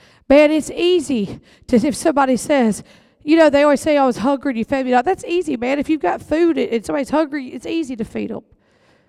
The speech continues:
Really loving somebody is that you care more about them than you do yourself. Really loving somebody is being there for 'em and fighting with 'em and standing right beside 'em even when they're not perfect.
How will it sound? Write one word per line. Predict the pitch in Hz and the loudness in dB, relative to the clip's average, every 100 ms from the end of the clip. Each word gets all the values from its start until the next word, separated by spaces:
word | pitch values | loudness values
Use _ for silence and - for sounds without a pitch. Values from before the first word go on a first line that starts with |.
| _ _ _ _ _ _ _ _ _ _ _ 226 | _ _ _ _ _ _ _ _ _ _ _ 4
Really | 262 392 415 339 | 8 8 6 4
loving | 277 294 320 285 | 4 4 4 0
somebody | 240 - 262 233 226 196 165 - _ _ _ _ _ | 0 -2 -2 0 -2 -2 -4 -10 _ _ _ _ _
is | 269 220 | 0 0
that | 233 | 2
you | 269 | 2
care | 302 - 302 | 2 0 0
more | 233 269 311 | 0 0 0
about | 277 277 285 - | 0 -2 -4 -2
them | 240 | -2
than | 247 233 | -2 -4
you | 233 | -2
do | 247 | -2
yourself. | 269 247 - 226 320 226 - - - - _ _ _ _ _ _ _ _ _ _ _ - | -2 -4 -6 -8 -8 -10 -14 -20 -20 -20 _ _ _ _ _ _ _ _ _ _ _ 6
Really | 302 427 415 330 | 8 8 6 6
loving | 339 359 302 240 | 4 2 0 -4
somebody | - 294 269 269 233 175 - _ _ _ _ _ _ _ _ - | 0 2 4 2 0 -2 -8 _ _ _ _ _ _ _ _ 0
is | 269 | 0
being | 190 302 349 269 | 4 2 4 2
there | 285 220 | 2 2
for | - 294 254 | -2 -2 0
'em | 214 | -2
and | - | -4
fighting | - 320 302 247 | -2 0 0 -2
with | 247 277 | 0 0
'em | 240 | 0
and | 220 | -4
standing | - 320 311 262 220 | -6 -6 -4 -4 -2
right | 269 302 262 | 0 0 -2
beside | 220 - 247 233 | -6 -4 -2 -2
'em | 214 | -2
even | 247 240 | -4 -2
when | 233 | -2
they're | 220 | -2
not | 220 208 - | -2 -4 -4
perfect. | 220 185 - - | -8 -8 -10 -14